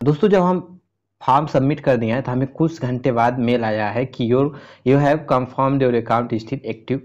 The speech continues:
you should be able to sign in normally"। आपका अकाउंट एक्टिव हो गया, आप उसे सॉरी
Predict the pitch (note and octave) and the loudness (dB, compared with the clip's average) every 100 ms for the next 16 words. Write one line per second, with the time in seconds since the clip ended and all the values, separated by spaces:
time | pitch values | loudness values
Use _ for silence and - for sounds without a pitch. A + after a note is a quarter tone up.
0 | _ - D#3 C3 C3 - A#2+ A#2 - - | _ -8 -2 0 0 -2 -2 -2 -10 -20
1 | _ _ _ _ _ A#2 D3 F#3 C3+ C3+ | _ _ _ _ _ 0 0 2 2 4
2 | D3 C#3+ C3 C3+ C3 B2 C3+ D3 G2+ G#2 | 2 2 0 0 0 0 0 -2 -2 -4
3 | G#2 - - A2+ D3 C3+ B2+ C3 C#3+ C3 | -8 -8 -6 -2 0 0 0 -2 -4 -4
4 | - C#3+ C#3 C#3+ C#3 - A#2 D3 - A#2 | 0 2 2 0 -2 -2 -6 -6 -4 -2